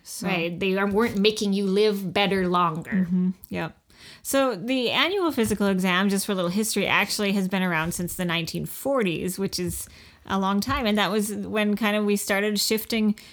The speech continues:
Speaker 1: medical care from just treating illnesses to actually trying to think about preventing illnesses. And again, as Lindsay said, there have been some large studies more recently on,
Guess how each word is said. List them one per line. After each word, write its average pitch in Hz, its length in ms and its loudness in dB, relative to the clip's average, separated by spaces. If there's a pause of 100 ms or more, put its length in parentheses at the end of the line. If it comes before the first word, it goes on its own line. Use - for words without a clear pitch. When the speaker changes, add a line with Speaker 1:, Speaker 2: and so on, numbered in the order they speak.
(120)
Speaker 1:
medical 202 480 2
care 190 480 -2
from 190 320 0
just 185 340 -2
treating 247 460 0
illnesses 247 640 -4
to - 120 -2
actually 196 400 -2
trying 190 180 0
to 196 100 -2
think 185 160 -2
about 185 300 -4
preventing 226 580 -2
illnesses. 170 760 -6 (640)
And 202 480 4 (320)
again, 220 300 2
as 185 380 -4
Lindsay 190 280 4
said, 214 640 0
there 196 200 2
have 190 100 -2
been 185 420 0
some 190 220 0
large 180 220 0
studies 180 400 0
more 175 180 0
recently 226 540 0
on, 202 260 2